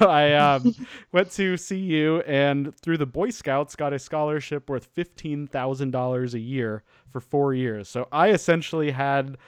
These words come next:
Speaker 1: a free ride to college because of scholarships. And I, uh, know a couple other people who've done some awesome things with scholarships to essentially get a free ride.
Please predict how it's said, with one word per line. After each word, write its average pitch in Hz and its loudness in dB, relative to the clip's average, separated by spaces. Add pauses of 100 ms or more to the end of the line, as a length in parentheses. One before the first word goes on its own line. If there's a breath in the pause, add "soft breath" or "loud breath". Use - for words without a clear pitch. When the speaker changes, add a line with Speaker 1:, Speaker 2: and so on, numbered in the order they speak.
(140)
Speaker 1:
a 139 -6
free 151 -6
ride 135 -2
to 123 -6
college 117 -4
because 120 -8
of 110 -16
scholarships. 117 -6 (420 soft breath)
And 151 4
I, 147 8
uh, 135 4
know 151 6
a 156 8
couple 180 0
other 196 4
people 139 -2
who've 127 0
done 123 0
some 127 -4
awesome 123 -4
things 120 -6
with 117 -10
scholarships 120 -4
to 127 -2 (140)
essentially 131 -4
get 117 -4
a 113 -6
free 120 -6
ride. 104 -4